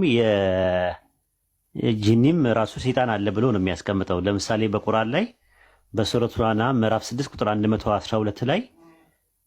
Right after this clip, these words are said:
«እነዚያ ለነቢያት ሁሉ ከሰውም ከጂኒም የሆኑ ሰይጣናትን ጠላት እናደረግን» ነው የሚለው። ሰይጣናት ሸያጢን ነው የሚለው። ሸይጣን የሚለው የአረብኛ ቃል ሸጠነ ወይም ደግሞ ራቀ፣ ተገለለ ከሚል ቃል ነው የመጣው።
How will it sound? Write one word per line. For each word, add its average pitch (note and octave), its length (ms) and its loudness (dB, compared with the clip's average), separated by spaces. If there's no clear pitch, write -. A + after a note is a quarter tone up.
«እነዚያ A#2+ 500 4
ለነቢያት A#2+ 560 2
ሁሉ C3 220 -2
ከሰውም B2+ 440 0
ከጂኒም A2+ 500 2
የሆኑ A2+ 220 4
ሰይጣናትን A2+ 540 0
ጠላት G#2+ 280 0
እናደረግን» F#2+ 480 -2
ነው F2 80 -4
የሚለው። F2 200 -8
ሰይጣናት A2 380 -2
ሸያጢን B2 380 0
ነው G2+ 100 2
የሚለው። F2+ 260 -2
ሸይጣን C#3+ 320 0
የሚለው B2+ 300 2
የአረብኛ A2 440 0
ቃል E3+ 220 -2
ሸጠነ B2 460 0
ወይም G2+ 220 2
ደግሞ G#2+ 240 2
ራቀ፣ A#2 240 0
ተገለለ A2+ 440 0
ከሚል G#2 300 0
ቃል F#2 180 -2
ነው F#2 100 -6
የመጣው። G#2 300 -2